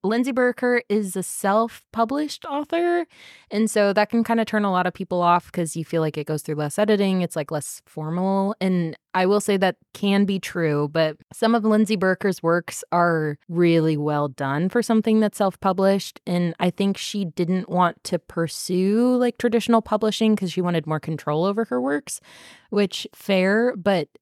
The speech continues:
so it's not some cheesy, like, you know, not well done, not well edited. Like, these are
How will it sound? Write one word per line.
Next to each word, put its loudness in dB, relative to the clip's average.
so 2
it's 2
not 2
some 0
cheesy, -4
like, -6
you 2
know, -4
not -4
well 0
done, -2
not -2
well 0
edited. -2
Like, 0
these 2
are 0